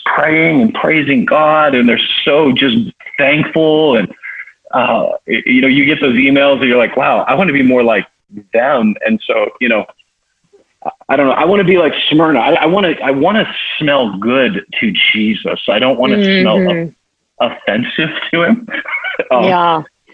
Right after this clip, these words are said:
Speaker 2: And, you know, you
Speaker 1: and he
Speaker 2: mentioned, uh, you mentioned their, their poverty. And I heard someone say one time that the churches of the first three centuries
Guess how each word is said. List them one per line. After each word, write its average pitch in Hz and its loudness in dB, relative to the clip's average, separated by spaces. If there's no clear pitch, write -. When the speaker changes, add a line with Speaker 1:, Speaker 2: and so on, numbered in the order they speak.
Speaker 2:
And, 254 2
you 311 2
know, 302 2
you 254 2
Speaker 1:
and 247 2
he 320 2
Speaker 2:
mentioned, 220 2
uh, 190 2
you 220 4
mentioned 220 2
their, 180 2
their 185 2
poverty. 175 0
And 202 0
I 214 -2
heard 277 0
someone 208 2
say 196 2
one 214 2
time 190 0
that 208 2
the 185 2
churches 202 2
of 175 0
the 170 0
first 226 -2
three 214 4
centuries 175 0